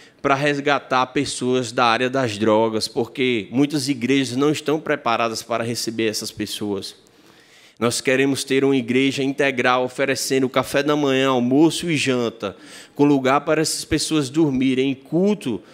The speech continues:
durante a, a semana e o final de semana, para que as famílias possam ter um reencontro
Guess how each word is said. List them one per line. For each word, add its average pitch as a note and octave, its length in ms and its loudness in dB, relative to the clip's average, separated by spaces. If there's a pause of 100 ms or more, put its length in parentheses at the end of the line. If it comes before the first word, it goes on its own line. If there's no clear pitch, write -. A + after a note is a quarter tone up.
(160)
durante C#3+ 580 2 (300)
a, B2 260 6 (640)
a A#2 260 0
semana C3+ 600 2
e C#3 60 2
o C#3 40 0
final C#3 320 -2
de - 60 -10
semana, B2 420 -2
para B2+ 200 -2
que - 140 -4
as C3+ 120 -4
famílias B2+ 440 -2
possam C3 320 -4
ter B2+ 180 -2
um C3 100 2
reencontro C#3 1040 0